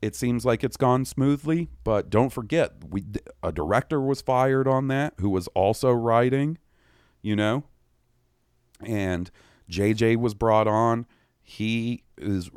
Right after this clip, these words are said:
uh, wrote the movie with Chris Terrio, and it seems like that was down to the wire. Like, it seems like that came together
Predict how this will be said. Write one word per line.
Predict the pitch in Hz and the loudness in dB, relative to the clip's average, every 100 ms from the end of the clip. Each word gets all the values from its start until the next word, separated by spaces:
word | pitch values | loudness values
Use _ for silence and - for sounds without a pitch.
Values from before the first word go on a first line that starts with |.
| - | -6
uh, | 90 85 76 | -4 -2 -4
wrote | - 92 123 | -2 0 0
the | - | 0
movie | 110 113 107 | 0 0 0
with | 104 98 | -2 -4
Chris | - 117 104 | -2 -4 -2
Terrio, | - 117 117 110 104 | -4 0 2 2 0
and | 101 | -2
it | 107 | -6
seems | - 120 139 110 | -4 -2 -2 -2
like | 101 87 92 | -2 -2 -4
that | 90 101 - | -4 -2 -2
was | 101 95 | -2 -2
down | - 80 85 87 87 | -6 -8 -4 -4 -4
to | 92 | -6
the | 80 | -6
wire. | 76 71 64 65 - - - | -4 -4 -4 -8 -16 -20 -10
Like, | 82 85 | -8 -6
it | 85 | -6
seems | - 117 107 | -2 -2 0
like | 95 - | -2 -2
that | 92 95 | -2 -2
came | - 98 90 | -4 -6 -4
together | 90 85 80 78 76 76 | -8 -10 -6 -6 -6 -10